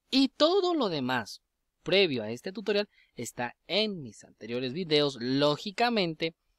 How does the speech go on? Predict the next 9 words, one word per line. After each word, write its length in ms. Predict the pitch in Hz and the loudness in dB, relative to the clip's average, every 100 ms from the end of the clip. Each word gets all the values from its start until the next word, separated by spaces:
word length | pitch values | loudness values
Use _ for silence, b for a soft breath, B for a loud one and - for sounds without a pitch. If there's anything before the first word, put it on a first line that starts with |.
| _ - | _ -2
Espero 420 | 226 - 240 220 | 0 0 -2 -2
que 160 | - 135 | -4 -6
dejen 480 | 160 180 160 123 - | -4 -4 -6 -10 -10
un 400 | 151 170 165 139 | -6 -4 -2 -2
bonito 420 | 110 107 131 127 | -4 -6 -6 -6
me 160 | 110 104 | -8 -8
gusta 420 | 113 147 - - _ _ _ _ _ _ | -6 -6 -8 -18 _ _ _ _ _ _
por 240 | 254 277 277 | 2 4 2
allí 400 | 262 214 202 | 0 0 -4